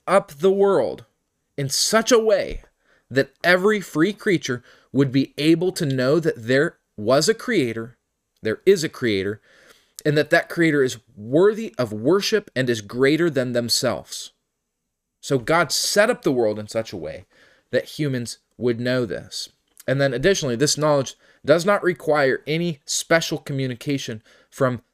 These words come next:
the creator. So right from the point of creation, when all of humanity is made,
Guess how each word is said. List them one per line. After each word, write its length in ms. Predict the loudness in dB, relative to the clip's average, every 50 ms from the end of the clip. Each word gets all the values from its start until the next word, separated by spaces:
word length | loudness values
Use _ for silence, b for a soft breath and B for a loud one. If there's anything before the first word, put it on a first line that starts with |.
| _ _
the 100 | -8 -8
creator. 400 | -8 -4 -2 0 0 2 0 0
So 140 | -2 -2 -2
right 400 | -2 0 2 2 4 2 2 -2
from 180 | -6 -4 -4
the 60 | -4 -4
point 300 | -4 -4 -4 -4 -2 -4
of 100 | -6 -8
creation, 640 | -8 -4 -2 0 0 0 0 -2 -4 -6 -8 -6 -6
when 120 | -6 -8 -8
all 340 | -6 -4 0 2 2 2
of 100 | 2 0
humanity 640 | -4 -8 -10 -8 -6 -4 -2 -2 -2 -4 -6 -4 -4 -4
is 160 | -4 -4 -6
made, 500 | -6 -6 -4 -4 -4 -6 -8 -12 -14